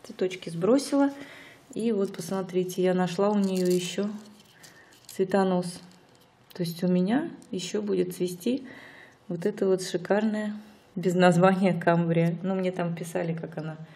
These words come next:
примерно может называться. Ну, вот ещё у меня есть цветонос, так что я ещё получу цветение от камбрии. Это вот Тежи, неправильно я говорю, Будда Тежи. Вот он стоит, я его пересадила, снимать я уже не стала.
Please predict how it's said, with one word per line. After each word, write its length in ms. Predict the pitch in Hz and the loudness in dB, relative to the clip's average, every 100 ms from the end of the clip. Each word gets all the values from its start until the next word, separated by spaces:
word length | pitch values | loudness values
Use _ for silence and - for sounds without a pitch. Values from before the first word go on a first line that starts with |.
| - - - | -20 -20 -12
примерно 400 | 175 165 156 160 | -2 2 2 0
может 340 | 160 151 160 | -6 -6 -6
называться. 560 | 165 165 170 226 277 180 | -4 -2 4 4 4 0
Ну, 160 | 196 220 | 0 -2
вот 180 | 202 | -2
ещё 240 | 170 - 170 | -6 0 0
у 40 | |
меня 160 | 165 160 | 2 -2
есть 180 | - - | -6 -14
цветонос, 420 | 165 170 185 226 - - - - - _ - | -6 -2 0 -2 -6 -18 -20 -20 -20 _ -8
так 120 | 170 | -8
что 160 | 165 | -2
я 160 | 180 170 | -2 0
ещё 240 | 170 165 | 0 -2
получу 500 | 156 156 160 - 202 196 - - | -4 -4 -4 -4 -4 -4 -12 -18
цветение 460 | - 165 180 175 165 | -14 -4 -2 0 0
от 100 | 165 | -2
камбрии. 480 | 156 156 160 165 165 - - - - - | -4 -4 -2 -2 -4 -10 -20 -20 -18 -2
Это 280 | - 220 175 | 2 6 8
вот 180 | 175 | 8
Тежи, 500 | 175 170 185 170 156 156 - | 4 6 8 8 4 -4 -8
неправильно 440 | 160 160 156 151 | -8 -6 -6 -6
я 140 | 151 151 | -8 -10
говорю, 380 | 147 175 220 247 | 0 4 4 4
Будда 280 | 185 165 | 4 4
Тежи. 500 | 165 214 277 269 254 - - - - - - | 2 4 2 2 -4 -6 -16 -18 -20 -20 -6
Вот 200 | 175 170 | -4 -2
он 100 | 151 | -6
стоит, 560 | 147 160 170 254 269 - | -2 0 2 2 -2 0
я 160 | 165 | 4
его 160 | 165 156 | 4 4
пересадила, 720 | 165 160 - 180 226 277 262 | 0 -2 4 4 4 2 2
снимать 400 | - 175 165 - | 0 -2 -2 0
я 100 | 160 | -2
уже 200 | 151 160 | -2 -2
не 100 | 160 | -4
стала. 420 | - - 233 240 | -2 0 0 0